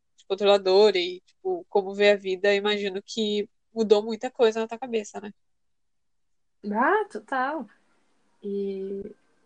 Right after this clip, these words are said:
Speaker 2: eu tava pensando agora, <laughs> porque eu não lembrava direito da data, é que eu parei de contar. Foi isso, foi proposital.
Speaker 1: Ah.
Speaker 2: Porque antes eu contava.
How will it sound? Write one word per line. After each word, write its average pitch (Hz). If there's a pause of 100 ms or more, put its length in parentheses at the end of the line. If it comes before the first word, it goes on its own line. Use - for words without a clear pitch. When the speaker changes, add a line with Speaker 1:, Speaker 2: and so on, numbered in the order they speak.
(640)
Speaker 2:
eu 220
tava 285
pensando 294
agora, 233
<laughs> -
porque 269
eu 262
não 330
lembrava 240
direito 220
da 226
data, 190
é 202
que 202
eu 240
parei 220
de 202
contar. 196
Foi 190
isso, -
foi 196
proposital. 190 (100)
Speaker 1:
Ah. 220
Speaker 2:
Porque 233
antes 226
eu 220
contava. 185